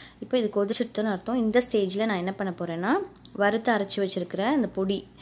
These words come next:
மேம் பொடின்னு சொல்லுவோம், அந்த பொடியை நான் போட்டு கிளற போறேன். இதுக்கப்புறம் ஒரு three to four மினிட்ஸ்ல நீங்க வந்து ஃப்ளேம் ஆஃப் பண்ணிக்கலாம்.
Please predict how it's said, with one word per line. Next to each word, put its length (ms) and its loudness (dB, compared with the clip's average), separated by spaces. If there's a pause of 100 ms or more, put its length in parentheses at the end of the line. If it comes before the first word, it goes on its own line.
(340)
மேம் 240 4
பொடின்னு 220 2
சொல்லுவோம், 400 0
அந்த 160 0
பொடியை 300 0
நான் 160 -2
போட்டு 260 -4
கிளற 280 0
போறேன். 400 -2 (400)
இதுக்கப்புறம் 520 2
ஒரு 200 2
three 200 2
to 100 0
four 260 -2
மினிட்ஸ்ல 480 -2
நீங்க 260 2
வந்து 420 0
ஃப்ளேம் 200 2
ஆஃப் 260 -2
பண்ணிக்கலாம். 480 0